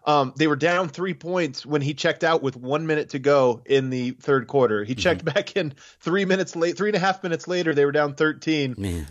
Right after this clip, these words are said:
Speaker 1: and th-, the game was almost out of hand. So, um, unfortunately, really brutal game, I think, for him, and just sort of his,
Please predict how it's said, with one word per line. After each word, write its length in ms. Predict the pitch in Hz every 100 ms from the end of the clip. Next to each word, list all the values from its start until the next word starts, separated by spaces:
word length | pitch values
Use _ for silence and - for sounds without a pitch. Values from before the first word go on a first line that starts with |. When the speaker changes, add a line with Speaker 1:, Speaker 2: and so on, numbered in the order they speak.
| 85
Speaker 1:
and 460 | 135 131 117 110
th-, 140 | 123 123
the 120 | 139
game 260 | 131 143 135
was 180 | 123
almost 380 | - 143 139 -
out 120 | 131
of 80 | 123
hand. 280 | 127 127 117
So, 220 | 143 135 - - -
um, 180 | 180 170
unfortunately, 680 | 180 185 - 277 285 220 190
really 200 | 196 277
brutal 320 | - 190 196
game, 220 | 160 170 160
I 80 |
think, 200 | 147 170
for 140 | - 151
him, 280 | 147 160 151
and 300 | 143 135 131
just 200 | 147 139
sort 140 | 165
of 80 | 147
his, 360 | 135 143 120